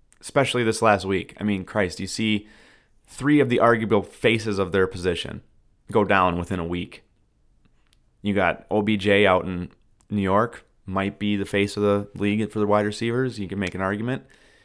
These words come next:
J J Watt, for sure, face of the league defensively. And Aaron Rodgers, face of the league offensively. I mean, there's a legitimate argument that all three of those players, I mean, it's just, just as devastating for all those teams.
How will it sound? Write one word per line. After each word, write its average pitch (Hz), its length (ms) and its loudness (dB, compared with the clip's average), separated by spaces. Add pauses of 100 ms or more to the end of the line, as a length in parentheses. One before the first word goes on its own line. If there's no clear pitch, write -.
(220)
J 107 140 4
J 104 140 4
Watt, 98 260 4
for 101 120 -4
sure, 113 440 2 (200)
face 104 220 0
of 101 60 -6
the 98 80 -2
league 95 180 -2
defensively. 127 640 -4 (640)
And 110 100 4
Aaron 135 140 6
Rodgers, 131 400 4
face 127 280 0
of 123 60 -6
the 117 80 -4
league 123 140 0
offensively. 78 640 -2 (340)
I 120 40 -4
mean, 120 200 0 (180)
there's 117 180 0
a 120 60 2
legitimate 120 440 2
argument 107 320 0
that 95 80 -2
all 117 160 4
three 135 220 -2
of - 20 0
those 107 160 -2
players, - 180 -2
I 104 60 0
mean, 90 140 -4
it's 107 140 -8
just, 131 280 -4
just 135 260 -4
as 120 80 -4
devastating 101 600 -2 (760)
for 107 140 0
all 120 120 8
those 107 180 2
teams. 87 440 -8